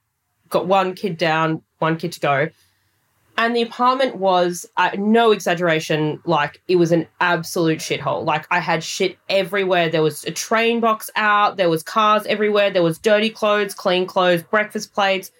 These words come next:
Uber Eats, plants that had half been watered and then knocked over that hadn't gone back out on the balcony, toys, you name it. It was on the floor, on tables, everywhere. It was like,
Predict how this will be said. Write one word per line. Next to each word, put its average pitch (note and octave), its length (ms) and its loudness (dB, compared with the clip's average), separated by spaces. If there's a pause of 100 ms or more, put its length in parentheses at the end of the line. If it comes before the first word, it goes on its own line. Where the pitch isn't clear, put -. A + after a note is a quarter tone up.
(300)
Uber A3 360 4
Eats, F3 600 -2 (380)
plants A3 480 -2
that G#3+ 100 0
had G3 100 -6
half G3 260 0
been G#3 200 -2
watered F#3+ 340 2
and F#3+ 100 2
then F#3 220 2
knocked F#3 260 -2
over F#3 220 2
that F3 120 -4
hadn't F3+ 200 -4
gone F3 160 0
back E3 200 -2
out E3+ 80 0
on E3+ 100 2
the E3+ 60 2
balcony, E3 760 0 (280)
toys, G3 760 0
you B3 180 0
name A3+ 260 0
it. G#3 120 -2
It A#3+ 80 -2
was A3 120 0
on G#3+ 160 0
the G#3 100 0
floor, G3 520 2
on G3+ 160 0
tables, F#3 460 -4
everywhere. F3+ 380 0
It F#3+ 120 0
was G#3+ 180 -2
like, F3+ 280 0